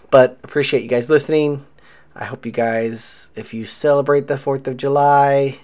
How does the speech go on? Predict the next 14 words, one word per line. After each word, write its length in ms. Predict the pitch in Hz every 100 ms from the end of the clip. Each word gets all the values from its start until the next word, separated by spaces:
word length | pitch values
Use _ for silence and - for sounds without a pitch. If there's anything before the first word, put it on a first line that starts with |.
| -
I 180 | 113 117
hope 280 | 123 120
you 60 | 123
guys 240 | 120 117
have 180 | 123 113
a 60 | 110
safe 340 | - 117 113
holiday. 840 | - 139 127 127 131 127 127 120 - _ _ - - - - -
I'll 160 | - -
be 140 | 87
working 580 | 107 143 143 147 139 135
as 180 | 120 131
usual, 540 | 139 139 131 131 131
but 400 | - 120 117 -